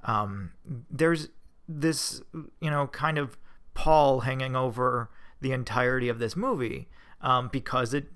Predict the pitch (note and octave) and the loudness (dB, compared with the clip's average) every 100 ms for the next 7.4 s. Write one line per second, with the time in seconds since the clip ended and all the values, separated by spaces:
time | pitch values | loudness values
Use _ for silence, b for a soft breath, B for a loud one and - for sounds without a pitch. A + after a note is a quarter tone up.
0 | - C#3 C3 B2+ A#2+ A#2 B2 A#2 B2 A#2 | -6 -6 -4 -2 0 0 -2 0 2 4
1 | G#2+ B2 F#3 A#3+ C3 A2 C3 C3 B2+ D3 | 2 0 0 2 2 0 -2 -2 -2 -2
2 | C#3 D3+ C#3+ B B B A#2+ A2+ G#2 - | 0 0 0 B B B -4 -4 -6 -6
3 | - G#2+ D3+ B2+ G#2 G2+ F#2 A2+ C#3 B | -6 -2 0 0 -4 -6 -6 -6 -8 B
4 | B B A#2 - G#2+ A2 C#3+ - G2 F#2+ | B B -10 -8 -4 0 0 -2 -6 -8
5 | G2+ C3+ B B B - A#2+ A2+ A2 A2 | -8 -10 B B B -4 0 2 2 0
6 | - B2 A2 - - - - - - D3+ | -4 -6 -6 -8 -8 -10 -8 -4 2 4
7 | D#3 D3+ C3+ A#2+ | 4 2 0 -2